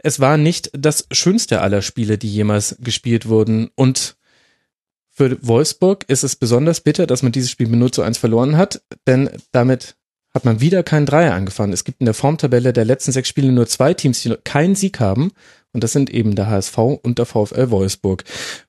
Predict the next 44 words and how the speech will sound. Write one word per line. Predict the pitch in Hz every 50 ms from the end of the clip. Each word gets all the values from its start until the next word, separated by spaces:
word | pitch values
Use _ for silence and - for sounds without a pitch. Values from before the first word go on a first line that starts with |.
| _
Und | - 139 120 113 - -
besonders | - 113 127 131 131 127 -
bitter | - 139 - 135
deshalb, | 120 127 123 - 185 180 208 - _
weil | - 110 104 113 117 143
man | 165 175 -
einen | - 113 110
Strafstoß | - - 110 98 107 - - 156 151 -
hatte | 160 - 160
in | 135
der | 120
fünfundsiebzigsten | - - 131 131 120 120 127 123 - - 131 - - 127
Minute. | 117 120 131 156 165 - 180
Den | - 139 143 160 160
hat | 151 151 -
Paul | - - 135 143 156
Verhaag | - - 139 127 135 147 -
verschossen, | - 135 123 - 143 151 - 208 175
der | 143 131
früher | - - - 143 170 208 233 220
immer | - 180 185 180
so | 165 170 160
sicher | - 190 185 - 139 101 95
war | 95 92 90
bei | 101 98 95
Strafstößen | 101 - - - 101 95 110 - - - 117 113 123 - 143 131
beim | 117 110 110 117
F | 95 113 -
C | - 120
Augsburg | - 113 - - - 143 -
noch. | - 147 147 -
Jetzt | - 117 113 120 - - - - _
bei | - 117 107
VfL | - - 113 98 - - 104 101 110 - _ _ _ _ _ _ _ _ _
Wolfsburg | 117 123 139 - - 151 139 - _
klappt's | - - 127 - - -
nicht | 160 165 -
so | - 190
gut. | 170 185 220 196 -
Schon | - 139 131
der | 123 120 -
zweite | - - - 123 117 120 139 151 - -
von | - - 123 117
drei, | 113 - 110 110 120 143 208